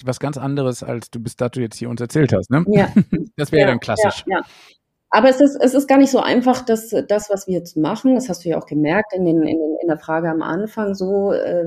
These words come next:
Speaker 2: weil du gesagt hast, "Was macht ihr denn eigentlich?" Das ist auch gar nicht so einfach zu kommunizieren nach außen hin. Das fällt uns immer wieder auf, dass wir, dass wir das quasi, ähm, noch nicht immer von Anfang an sofort ganz schnell verständlich machen können, was wir tun.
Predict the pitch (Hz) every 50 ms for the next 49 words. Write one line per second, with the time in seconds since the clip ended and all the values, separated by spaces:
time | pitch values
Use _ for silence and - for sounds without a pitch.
0 | 170 175 170 170 165 156 160 156 165 170 170 - 170 - _ - 143 - - 165
1 | 170 - _ - 160 143 151 147 151 - 147 151 156 165 175 190 190 - 196 190
2 | - - 226 - - 214 202 - - 196 214 220 214 208 - 190 196 - 190 -
3 | - 185 _ _ 175 180 180 175 180 175 - _ 190 185 175 147 139 - - -
4 | 120 - - 139 131 135 139 135 _ _ _ _ _ _ _ _ _ _ _ _
5 | _ _ _ _ _ - 151 151 - 170 160 - 156 147 - 165 160 156 151 147
6 | 151 147 - - 185 220 240 240 240 - - - - - - - - - _ _
7 | 185 180 175 175 - 185 190 180 175 170 175 180 170 165 - - 170 165 165 165
8 | 160 165 - - - 170 170 170 165 170 165 165 165 - - - 165 160 160 165
9 | 160 160 160 160 160 160 156 160 - - - 170 170 170 190 190 - - - -
10 | 196 196 190 185 180 175 175 175 - 170 156 - 160 170 175 - 190 175 - 185
11 | 170 170 165 170 - 185 190 185 - _ - - 208 220 220 - - 180 170 170
12 | 170 170 170 143 - - 147 165 165 170 165 165 156 151 139 156 147 147 _ 151
13 | 151 - 151 143 - - 151 143 - _ 185 196 240 262 254